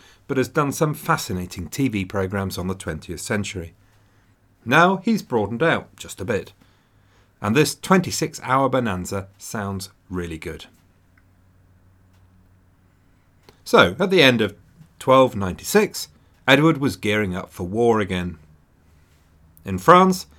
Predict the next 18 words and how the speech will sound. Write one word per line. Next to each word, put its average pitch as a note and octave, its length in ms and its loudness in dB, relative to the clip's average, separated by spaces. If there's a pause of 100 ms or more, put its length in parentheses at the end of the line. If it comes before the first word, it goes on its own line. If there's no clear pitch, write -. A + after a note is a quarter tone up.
(140)
things F3+ 260 4
finally D#3 480 4
seemed F#2 280 -6
to - 60 -20
be G2+ 100 -6
going E2+ 240 -6
his F2+ 120 -8
way. B2+ 380 0 (800)
Edward F3+ 280 4
had F#3+ 160 -2
shelled D#3+ 320 2
out D#3+ 280 2
vast E3 600 0
quantities E2 460 -8
of D#2+ 140 -16
cash A#2+ 320 0
for - 100 -12
allies, G2 480 0